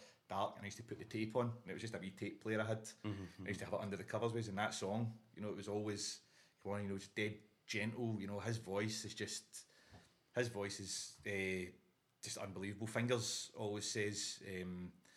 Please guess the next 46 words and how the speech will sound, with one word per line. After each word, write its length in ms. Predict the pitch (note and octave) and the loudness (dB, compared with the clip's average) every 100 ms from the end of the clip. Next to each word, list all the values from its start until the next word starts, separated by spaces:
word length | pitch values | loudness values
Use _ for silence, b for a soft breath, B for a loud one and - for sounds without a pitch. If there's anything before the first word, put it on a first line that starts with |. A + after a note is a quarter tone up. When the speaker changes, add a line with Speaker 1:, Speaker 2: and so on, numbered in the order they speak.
| B B - | B B -6
Speaker 1:
you 60 | |
know, 60 | G2 | 0
Willie 220 | F#2+ G#2+ | 4 4
Nelson's 340 | F#2+ G2 A2+ A2 | 4 2 0 -2
got 100 | - | -4
the 160 | - | -2
perfect 260 | G2+ - F2+ | -4 -4 -4
voice 160 | G2 G2+ | -4 -2
for 100 | G2 | -2
a 60 | |
hangover. 440 | F#2+ A2 A#2 A#2+ A#2+ - - B - | 2 4 6 6 4 2 -16 B -6
Ray 120 | A2+ A2 | 2 4
McAreeby's 540 | A2 A2 G#2 A2 A2+ | 4 2 0 2 0
got 100 | G#2 | 2
that 160 | A#2+ A2+ | 0 2
kind 100 | A#2 | 0
of 80 | A#2 | 0
thing 120 | A2+ | 0
as 80 | G#2+ | 0
well. 100 | G#2+ | -2
She's 160 | - | -2
a 40 | A#2 | -4
dead 140 | G2+ | -2
soothing 460 | - - G#2 G#2 G#2+ | -2 0 0 0 0
kind 160 | A2 | 0
of 80 | G2 | 0
voice. 320 | G#2+ B2 - B B B - | 2 2 0 B B B 4
Even 260 | D3+ A2+ | 6 8
now, 80 | A2+ | 8
when 140 | C3 D3+ - - _ _ A2+ | 8 6 -2 -16 _ _ 0
I 20 | |
listen 160 | G#2+ A2 | 0 0
to 20 | |
a 40 | |
song, 140 | A#2 A2 | 2 2
I 40 | |
mean, 80 | G#2 | 2
it's 100 | F#2+ | 2
fantastic 560 | B2 B2 A#2 G#2 G#2 A2 | 4 4 2 0 0 -2
now 60 | G2+ | -4
you've 160 | F2 | -4
got 100 | F2 | -6
Spotify, 580 | - G2+ G#2 A#2 B2 A#2+ A#2 B B B B - | -6 -2 -2 2 4 4 0 B B B B -6
you 80 | |
know, 180 | G2 G#2+ | 0 0
because 540 | G2 A#2 G2 - - | 0 -4 -4 -4 -4